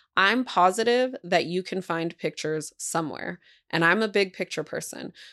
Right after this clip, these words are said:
So you can look up online, look at their Instagram page, sit down, spend some time connecting with your child where you actually get to show them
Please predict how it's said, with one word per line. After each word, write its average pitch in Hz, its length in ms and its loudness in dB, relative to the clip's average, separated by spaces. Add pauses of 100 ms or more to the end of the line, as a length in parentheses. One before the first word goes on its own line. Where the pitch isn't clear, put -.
So - 140 -2
you 180 120 2
can 214 240 -2
look 208 160 0
up 226 160 0
online, 196 680 0
look 185 200 0
at 214 80 -2
their 196 140 0
Instagram 190 560 -2
page, 190 500 -2 (280)
sit 220 300 2
down, 196 360 4
spend 190 280 -2
some 196 160 -4
time 190 280 0
connecting 185 440 -2
with 180 140 -4
your 185 140 -2
child 175 380 0
where 175 100 -2
you 165 100 -2
actually 180 380 0
get 165 160 -4
to - 140 -8
show 185 360 4
them 160 340 0